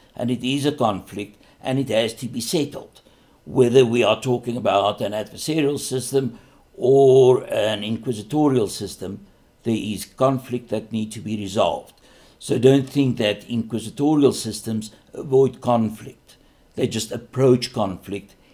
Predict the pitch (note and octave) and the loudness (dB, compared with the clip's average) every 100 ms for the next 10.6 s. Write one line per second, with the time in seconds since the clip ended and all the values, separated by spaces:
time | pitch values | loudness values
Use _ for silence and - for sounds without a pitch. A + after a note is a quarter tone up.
0 | _ - B2 A#2+ A2+ G#2+ A2 G2+ G#2 G#2+ | _ -6 -2 0 0 -2 -2 -10 -6 -6
1 | - - _ _ _ - - - - - | -6 -14 _ _ _ -20 -20 -20 -12 -4
2 | E3 E3+ F3+ E3+ C3+ B2+ - C3 C3 F#3+ | 4 4 6 0 0 -4 -4 -4 0 0
3 | G#3 G#3 D3 C3 B2 A#2 - - _ - | -2 -2 0 2 2 -2 -6 -10 _ -10
4 | A2 G#2+ - - C3 C#3 G#2 B2+ C#3+ C#3+ | -6 -6 -8 -14 -8 -6 -2 2 2 2
5 | C3+ A2+ A2+ G2+ A2 C#3 F3 F#3+ G3+ G3 | 0 -2 -4 -4 0 4 4 8 6 6
6 | - _ _ _ A#2+ A#2+ B2 - - F3 | -4 _ _ _ -2 -2 -2 -10 -8 -2
7 | G3 F#3 - G2 - - _ _ _ - | -2 -2 -4 -6 -8 -16 _ _ _ -2
8 | C3+ C3 D3+ C#3+ D3+ D#3 B2+ A2 A#2+ A#2 | -2 0 -2 0 0 -2 -6 -8 -6 -4
9 | A#2 B2 A#2+ A2 G#2 - A2 G#2+ - G#2 | -4 -4 -2 -2 -4 -4 -10 -8 -10 -12
10 | - F#2+ - - - - | -12 -14 -14 -18 -18 -20